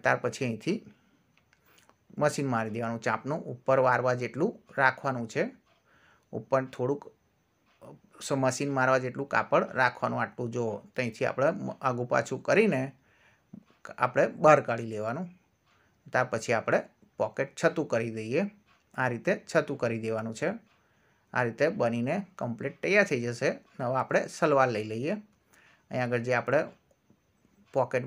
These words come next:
મૂકવા માટેનો રાખ્યું હતું તે આપણે અહીં આગળ મૂકી દઈએ. ગોળી ઊંચી કરીને આપણે અંદર મૂકી દેવાનો. હવે અહીં આગળ સેન્ટરના ભાગે મૂકી દેવાનું છે, સેન્ટર કરીને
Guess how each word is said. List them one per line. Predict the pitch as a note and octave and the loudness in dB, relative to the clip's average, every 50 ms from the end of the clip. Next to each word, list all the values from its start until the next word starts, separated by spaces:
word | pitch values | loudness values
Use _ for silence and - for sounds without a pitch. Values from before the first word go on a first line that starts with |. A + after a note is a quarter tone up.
| B2+ | -4
મૂકવા | B2 A#2+ - B2 C3 | -6 -6 -4 -4 -2
માટેનો | C3 B2 A#2+ A#2+ C3 B2 B2+ C3 C3 B2+ - - - _ _ _ _ _ _ - | 0 0 -2 -2 -2 -2 -2 0 -2 -2 -4 -8 -16 _ _ _ _ _ _ -4
રાખ્યું | C3 C3 B2+ B2+ - - C4 G#3 | 0 2 2 2 2 -2 -2 0
હતું | D#3+ C3+ C3 - _ _ _ _ _ _ _ _ _ _ _ _ _ _ _ _ _ _ _ _ - | 0 -2 -4 -4 _ _ _ _ _ _ _ _ _ _ _ _ _ _ _ _ _ _ _ _ -6
તે | - B2+ B2 | -2 0 0
આપણે | A2 - A#2 A#2+ | 0 0 -2 -2
અહીં | A#2+ A#2 G#2 | -2 -2 -2
આગળ | G#2 C3 E3+ G#3 - - - _ _ _ _ _ _ _ - | 0 0 0 -2 -2 -12 -20 _ _ _ _ _ _ _ -10
મૂકી | E3 D3 C#3 - C3+ A#2+ A2+ | -10 -8 -6 -4 -4 -4 -4
દઈએ. | A2 A2 A2 A#2+ D#3 G3 - - _ _ _ _ _ _ _ _ _ _ _ _ _ _ _ _ _ _ - | -4 -4 -4 -4 -4 -6 -6 -12 _ _ _ _ _ _ _ _ _ _ _ _ _ _ _ _ _ _ -10
ગોળી | B2+ B2+ C3+ C3+ C3+ C3 | -2 0 2 2 2 2
ઊંચી | B2 - - C3+ A#2 - | 0 -2 -6 -6 2 2
કરીને | E3 G3 A3 G3+ C#3+ | 4 4 4 2 0
આપણે | B2 A#2+ C3 B2 | -2 -2 -2 -2
અંદર | B2 A#2 A#2 D3 F3+ - - | -2 2 2 0 0 0 -6
મૂકી | - D#3 C#3+ - C#3 A#2+ | -10 -10 -6 -6 -4 -2
દેવાનો. | A#2+ A#2+ A#2+ A#2+ A#2+ | -2 -2 -2 -2 -2
હવે | B2+ C3 C3 B2 - _ - | 0 0 -2 -2 -4 _ -18
અહીં | - - C3+ C3 B2 | -10 -8 -4 -4 -2
આગળ | A#2 A#2 C3 C#3 - | -2 -2 -2 -4 -2
સેન્ટરના | - C3 B2 A#2+ A#2 - C3 C3+ B2+ B2 | -4 -4 -4 -2 -4 -4 -2 -2 -2 -2
ભાગે | B2+ A2+ A2 B2+ E3 A3 - - _ _ _ _ _ _ _ _ _ _ _ - | -2 -4 0 0 0 0 0 -4 _ _ _ _ _ _ _ _ _ _ _ -8
મૂકી | C#3+ C#3+ C#3 - D3 B2+ | -8 -6 -2 -2 -2 0
દેવાનું | A#2+ A#2 A#2 A#2 A#2 A#2 | 0 0 0 0 -2 -4
છે, | - - F3+ - - | -2 -2 -4 -4 -4
સેન્ટર | - - - B2+ A#2+ A2+ A2+ A#2 A#2 B2 | -10 -4 -4 -2 -2 -2 -4 -6 -8 -4
કરીને | - A2+ A2 A#2+ C3+ D#3+ G3 | -4 -4 -4 -4 -4 -6 -6